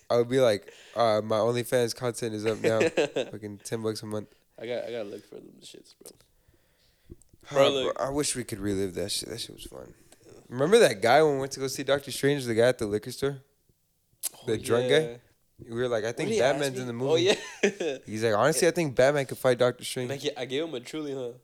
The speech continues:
Speaker 1: Yeah. We probably shouldn't have done that.
Speaker 2: Nah, we should. <laughs>
Speaker 1: But, oh well.
Speaker 2: Well, he just wouldn't leave, bro. It was fucking
Speaker 1: Yeah.
Speaker 2: He kept getting close to the car, though. Not gonna lie.
Speaker 1: That shit was funny. I, I remember, yeah, no, he was getting close to the car. I remember I chugged it,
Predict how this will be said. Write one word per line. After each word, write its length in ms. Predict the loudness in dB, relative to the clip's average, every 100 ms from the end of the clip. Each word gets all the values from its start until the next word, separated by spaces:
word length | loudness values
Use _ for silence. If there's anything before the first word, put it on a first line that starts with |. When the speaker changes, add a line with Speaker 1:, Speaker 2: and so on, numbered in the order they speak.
| _
Speaker 1:
Yeah. 320 | -4 -2 -4 -8 _ _ _ _ _ _ _ _ _ -8
We 100 | -2
probably 220 | 2 4
shouldn't 220 | 2 -2
have 120 | -4 -6
done 160 | -8
that. 140 | -8 -12
Speaker 2:
Nah, 160 | -14
we 100 | -12
should. 260 | -10 -6 -8 -8
<laughs> 40 | -8 -6 -6 -8 -10
Speaker 1:
But, 180 | -8 -6
oh 180 | -4
well. 140 | -6 -10 -10
Speaker 2:
Well, 80 | -10
he 80 | -6
just 180 | -8 -10 _ _ -4
wouldn't 200 | -2 -2
leave, 280 | -6 -8
bro. 300 | -8 -8 -8
It 20 | -10
was 160 | -14
fucking 520 | -18 -20 -18 -18 -18 -20 _ -18 -14
Speaker 1:
Yeah. 200 | -12 -12 -14 -20 _ _ _ _ _
Speaker 2:
He 100 | -10
kept 220 | -6 -4
getting 160 | -4 -6
close 280 | -8 -12 -12
to 60 |
the 60 | -16
car, 240 | -12 -10
though. 140 | -10 -14 _
Not 100 | -16
gonna 160 | -14 -12
lie. 160 | -14 -16 _ -8
Speaker 1:
That 100 | -2
shit 140 | 0
was 100 | -2
funny. 320 | 0 0 2
I, 120 | 2 0
I 60 | -2
remember, 300 | -2 -2 -2
yeah, 260 | 0 -2
no, 140 | -2 -6
he 100 | -8
was 100 | -8
getting 140 | -8
close 240 | -8 -10 -10
to 60 |
the 60 | -14
car. 100 | -20 _ _ -8
I 40 | -4
remember 240 | 4 6
I 60 | 6
chugged 340 | 4 2 2
it, 240 | -4 -6